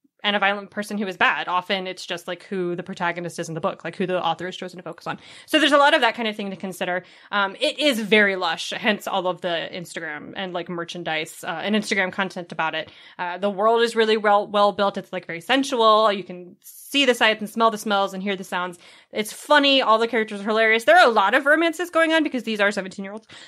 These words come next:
So there are a lot of people who are like, will they, won't they? Probably not. Maybe a little bit, but also we might die in the meantime. So why don't we put a pin in that kind of stuff happening? Um, <laughs> it's, but it's all really interesting. Um, and it's not boring. None of them are side characters because they're all there, like, with each other.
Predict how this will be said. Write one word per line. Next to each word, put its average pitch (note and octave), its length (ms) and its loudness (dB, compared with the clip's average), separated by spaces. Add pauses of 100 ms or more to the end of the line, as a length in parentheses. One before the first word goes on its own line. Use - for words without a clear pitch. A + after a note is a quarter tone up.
(100)
So A#3 200 2
there B3+ 140 8
are C4+ 80 10
a B3 40 6
lot G#3+ 220 6
of A3+ 220 2
people A#3+ 560 4
who A#3+ 100 0
are A3 80 4
like, A3 220 2 (460)
will A3+ 260 4
they, A#3 160 6
won't A3+ 280 4
they? G#3 320 4
Probably G#3+ 340 2
not. G3+ 260 2
Maybe G3 240 -2
a G3+ 80 -2
little G3+ 160 -6
bit, G3+ 260 2
but G3 80 -4
also F#3+ 240 -2
we G3 100 -4
might F#3+ 180 -2
die F3+ 180 2
in F#3 100 -2
the F3+ 60 -6
meantime. F3+ 340 -4
So F#3 100 -6
why E3+ 80 0
don't F3+ 80 -6
we F3+ 60 -8
put F3+ 120 -10
a F3+ 40 -6
pin F#3+ 140 -6
in F#3 80 -6
that F3+ 180 0
kind G#3+ 180 2
of G3 80 -2
stuff E3+ 240 -4
happening? E3+ 460 -4 (300)
Um, F#3+ 360 0
<laughs> - 0 -
it's, C#4+ 160 2
but D4 280 4
it's A#4 100 6
all A#4+ 220 10
really A4 240 8
interesting. G#3+ 600 2 (260)
Um, G3+ 420 0 (160)
and A#3 260 2
it's A3+ 180 -4
not A3 180 2
boring. E4+ 300 8
None D4 140 6
of E4+ 60 6
them C#4+ 120 2
are C#4 40 0
side C4+ 240 4
characters D4 480 0
because A3+ 200 -8
they're G#3 120 -4
all G3+ 160 2
there, G3 200 0
like, F#3+ 120 -4
with F3+ 220 -10
each G3+ 140 -8
other. G#3+ 300 -4